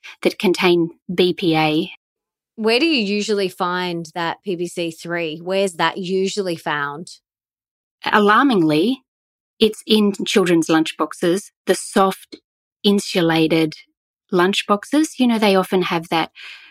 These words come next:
Speaker 1: sort of grey, shiny, plasticky lining inside of them. That is usually,
Speaker 2: Mm.
Speaker 1: yeah, that is usually P V C. So
Speaker 2: Oh,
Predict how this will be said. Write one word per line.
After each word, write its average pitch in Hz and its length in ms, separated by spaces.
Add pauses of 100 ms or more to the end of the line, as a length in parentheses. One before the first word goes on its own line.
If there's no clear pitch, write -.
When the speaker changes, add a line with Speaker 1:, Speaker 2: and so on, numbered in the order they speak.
(100)
Speaker 1:
sort 185 120
of 160 160
grey, 170 460
shiny, 165 840
plasticky 175 720
lining 170 480
inside 190 460
of 185 120
them. 294 240 (640)
That 185 340
is 185 180
usually, 175 400
Speaker 2:
Mm. 175 320
Speaker 1:
yeah, 165 220 (140)
that 190 140
is 202 200
usually 175 380
P 165 200
V 156 160
C. 156 360 (560)
So 180 400 (540)
Speaker 2:
Oh, 214 440